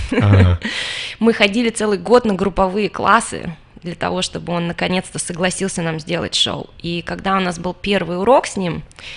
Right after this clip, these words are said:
Speaker 2: и он начал моему партнеру рассказывать, как нужно женщину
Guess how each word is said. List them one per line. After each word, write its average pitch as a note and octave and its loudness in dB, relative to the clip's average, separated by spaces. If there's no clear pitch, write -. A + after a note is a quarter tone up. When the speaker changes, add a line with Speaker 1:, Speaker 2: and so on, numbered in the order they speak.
Speaker 2:
и - -4
он F#3+ 0
начал F#3+ 0
моему F#3+ 0
партнеру G#3+ 2
рассказывать, F#3+ -2
как G3+ 2
нужно F#3 -2
женщину F#3 0